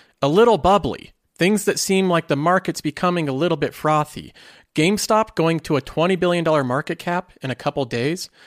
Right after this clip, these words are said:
Dogecoin becoming a ten billion dollar market cap. We have record high stock prices, crypto prices,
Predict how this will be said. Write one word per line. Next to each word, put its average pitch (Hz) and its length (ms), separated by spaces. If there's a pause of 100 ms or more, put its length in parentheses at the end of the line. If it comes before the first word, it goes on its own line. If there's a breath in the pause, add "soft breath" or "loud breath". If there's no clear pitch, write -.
(220 soft breath)
Dogecoin 185 500
becoming 160 360
a 117 40
ten 151 280
billion 170 260
dollar 170 160
market 175 320
cap. 185 300 (480 soft breath)
We 156 100
have 147 100
record 202 320
high 180 160
stock - 400
prices, 180 500
crypto 165 400
prices, 165 640